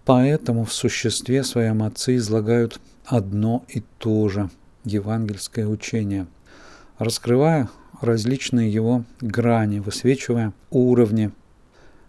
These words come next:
различной глубины. А способы изложения у них, естественно, разнятся. Терминология, разумеется, не унифицирована. Поэтому,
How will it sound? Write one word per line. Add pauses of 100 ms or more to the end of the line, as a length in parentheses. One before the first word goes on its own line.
различной
глубины. (1500)
А
способы (220)
изложения
у
них,
естественно, (300)
разнятся. (1300)
Терминология,
разумеется,
не (100)
унифицирована. (1700)
Поэтому,